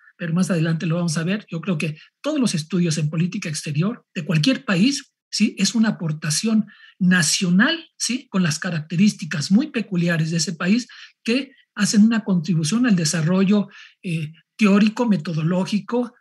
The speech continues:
y obviamente narrativo de las relaciones internacionales. Pero, obviamente, si hablamos de la Academia Estadounidense, el problema es que, pues, pues yo creo que el problema ahí es que la mayoría de los académicos estadounidenses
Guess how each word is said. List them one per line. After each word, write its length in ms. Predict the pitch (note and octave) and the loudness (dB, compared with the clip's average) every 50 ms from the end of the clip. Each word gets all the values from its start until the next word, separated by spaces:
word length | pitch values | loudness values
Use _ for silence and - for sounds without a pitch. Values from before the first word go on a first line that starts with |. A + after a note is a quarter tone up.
| _ _ _ | _ _ _
y 80 | - F#3+ | -4 -2
obviamente 480 | F3+ F3+ F3+ F3 F#3 F#3+ F#3 - G3 | 0 2 2 2 2 2 2 2 2
narrativo 800 | F3 F3 E3+ D#3+ D3+ D#3 D3+ D#3 - F#3+ F#3+ G3 A#3 B3 A#3+ _ _ _ _ _ - | 0 0 0 0 -2 -2 -2 -2 -2 -2 -2 -2 -2 -6 -8 _ _ _ _ _ -2
de 240 | F3+ G3+ A#3+ C4 | -2 0 0 -2
las 160 | C4 F#3 E3+ D#3 | -2 -4 -4 -2
relaciones 540 | D#3+ D3+ D3 C#3+ - F#3 F3+ F3 D3+ - | -2 -4 -4 -4 -4 -4 -4 -4 -4 -4
internacionales. 880 | D3+ C#3 C#3 - C#3+ C#3+ C#3 - - - - D3+ - - - - - - - - - _ _ - | -6 -8 -8 -8 -10 -10 -10 -10 -10 -10 -8 -10 -10 -12 -12 -14 -14 -16 -20 -20 -20 _ _ -2
Pero, 380 | - A#3+ B3 A3+ - - _ _ _ _ | -2 0 0 0 -2 -4 _ _ _ _
obviamente, 720 | - D#3 D#3 D#3+ E3 F3 G3 G3+ G#3 F#3+ G3 D#3+ D3+ D3+ _ _ _ _ | -8 -4 -2 0 2 4 4 4 4 2 0 -4 -6 -8 _ _ _ _
si 140 | - - E3+ | -18 -12 -6
hablamos 380 | C#3+ D3+ E3 F#3 F#3+ F#3+ F#3 | -4 -2 2 4 4 4 4
de 100 | E3+ D#3+ | 2 0
la 60 | D#3 D3+ | -2 -4
Academia 360 | D3+ D3 C#3+ D#3 E3+ F#3 F3 | -4 -4 -2 0 2 2 0
Estadounidense, 920 | D#3 - G#3 F#3+ G3 G3 G3+ G#3 G3+ F#3+ F#3 F#3+ F3 D3+ A3 A3 G#3+ - _ - _ _ _ _ - | 0 0 0 2 4 6 6 6 6 4 2 0 0 0 -2 -4 -4 -6 _ -20 _ _ _ _ -14
el 140 | E3+ D3 | -12 -12
problema 460 | D#3 - D#3 D#3 E3+ F#3 F3+ F3+ F3+ F3+ | -8 -4 -2 0 2 2 4 4 4 2
es 140 | F3+ - | 2 0
que, 280 | - - D#3+ D#3 D3 - _ _ _ _ _ - | -2 -4 -6 -6 -6 -8 _ _ _ _ _ -12
pues, 440 | - C#3+ D#3 - - - - _ _ _ _ _ _ _ _ _ _ | -10 -6 -6 -6 -6 -8 -10 _ _ _ _ _ _ _ _ _ _
pues 180 | - - D3 - - | -20 -20 -18 -16 -16
yo 120 | F3 D#3 | -16 -12
creo 140 | - B3+ - | -12 -10 -6
que 300 | - B3+ G3+ D#3+ D3 D#3 _ _ _ _ _ | -2 -2 0 -2 -2 -6 _ _ _ _ _
el 140 | - D#3 C#3+ | -16 -16 -12
problema 380 | - - D#3 E3+ F3 F#3 G3+ F#3+ | -8 -6 -4 0 2 2 4 4
ahí 160 | F#3+ G3 G3+ | 4 4 4
es 120 | G#3 G#3 | 2 2
que 100 | - - | 0 -4
la 100 | E3+ D#3+ | -2 0
mayoría 720 | D3+ D3 D3 D3 D3 D#3 E3+ G3 G#3 G#3 F3+ E3+ D3+ - _ _ _ _ _ _ | 0 0 0 0 0 2 4 4 4 4 2 0 -4 -10 _ _ _ _ _ _
de 80 | - D#3 | -14 -12
los 160 | D3 - - | -12 -12 -12
académicos 720 | D3+ D3+ D3+ D3+ D#3+ F3+ F#3 F#3+ F#3 - - D3+ D3+ - | -14 -12 -10 -8 -6 -4 -4 -4 -6 -6 -6 -6 -6 -8
estadounidenses 880 | - - D3+ D3 D#3 F3 E3+ F3+ F3+ F3+ F3+ E3+ D3+ A3+ G#3+ G#3+ - | -8 -8 -6 -4 -2 0 0 0 2 0 0 0 0 0 -2 -2 -4